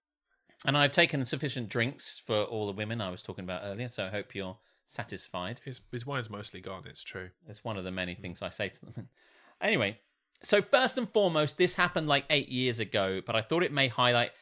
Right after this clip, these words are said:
Speaker 1: how dumb men, namely me, myself, and I, can be when it comes to flirting. Funny story,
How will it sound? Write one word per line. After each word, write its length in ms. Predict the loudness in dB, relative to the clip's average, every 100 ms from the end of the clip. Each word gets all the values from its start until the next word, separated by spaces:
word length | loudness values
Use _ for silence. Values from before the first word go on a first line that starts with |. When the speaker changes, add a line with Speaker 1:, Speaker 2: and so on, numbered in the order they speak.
| -4
Speaker 1:
how 340 | 0 0 0 2
dumb 400 | 2 2 -2 -8 _ -8
men, 500 | -2 2 2 2 -4 -10 _
namely 360 | -4 -2 -2 -2
me, 220 | 0 -2
myself, 480 | -2 -4 -2 -4 -4
and 100 | -6
I, 340 | -2 -2 -2 -8 -12 -20 -20 -20 -12
can 260 | 2 2 4
be 220 | 4 4 4
when 140 | 0
it 100 | -2
comes 260 | -2 -2 -2
to 80 | -4
flirting. 520 | 4 6 6 -2 -4 2
Funny 200 | 2 2
story, 580 | 2 4 4 2 0